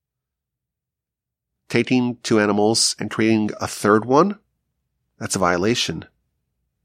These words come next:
of Genesis. Taking two seeds and creating a third one, that's a violation of Genesis. Taking one seed, one animal, one thing,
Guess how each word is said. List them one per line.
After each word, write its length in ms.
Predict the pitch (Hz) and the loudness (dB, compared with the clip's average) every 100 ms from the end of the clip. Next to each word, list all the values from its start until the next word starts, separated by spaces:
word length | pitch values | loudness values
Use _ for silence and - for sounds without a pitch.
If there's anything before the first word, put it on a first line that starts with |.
| - | -16
of 100 | 85 | -4
Genesis. 680 | 104 113 - - - - - _ _ _ _ _ _ - | -2 0 -2 -6 -6 -8 -12 _ _ _ _ _ _ -6
Taking 240 | 117 117 | -4 -4
two 160 | - 131 | -2 -2
seeds 800 | - 143 147 160 165 - - - _ _ _ _ _ | 2 2 2 0 -2 -4 -6 -8 _ _ _ _ _
and 100 | 123 | -6
creating 460 | - 135 135 143 - | 0 2 2 -2 -2
a 140 | 127 | -4
third 300 | - 139 143 | -2 0 0
one, 180 | 156 175 - - | 0 -2 -6 -4
that's 180 | 131 160 | -2 0
a 40 | |
violation 440 | 139 123 107 104 123 | 0 0 -2 -4 -4
of 60 | |
Genesis. 580 | 151 180 - - - - _ _ _ _ _ _ _ _ _ | -2 -2 -6 -8 -10 -10 _ _ _ _ _ _ _ _ _
Taking 440 | - 123 - 175 165 - _ _ _ _ _ | -14 -12 -6 -6 -6 -12 _ _ _ _ _
one 320 | 98 127 226 | -2 2 2
seed, 400 | - - 92 - _ _ | 2 0 -4 -12 _ _
one 360 | 104 131 214 | -2 2 4
animal, 460 | 214 127 98 85 _ _ | 4 2 0 -4 _ _
one 360 | - 110 196 208 | -8 0 0 2
thing, 420 | - 247 123 | 2 4 2